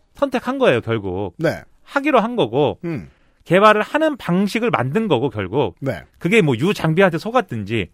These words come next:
Speaker 2: 음.
Speaker 1: 아니면 정말 이 보수 언론이 주장하는 대로 이재명 지사도 처음부터 유 장비라는 사람하고 같이 다 한통속이었든지.
Speaker 2: 그러니까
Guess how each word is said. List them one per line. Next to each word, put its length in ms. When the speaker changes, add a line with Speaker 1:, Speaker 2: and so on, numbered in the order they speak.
Speaker 2:
음. 340
Speaker 1:
아니면 260
정말 400
이 240
보수 260
언론이 200
주장하는 420
대로 300
이재명 320
지사도 280
처음부터 540
유 220
장비라는 680
사람하고 380
같이 240
다 100
한통속이었든지. 960
Speaker 2:
그러니까 260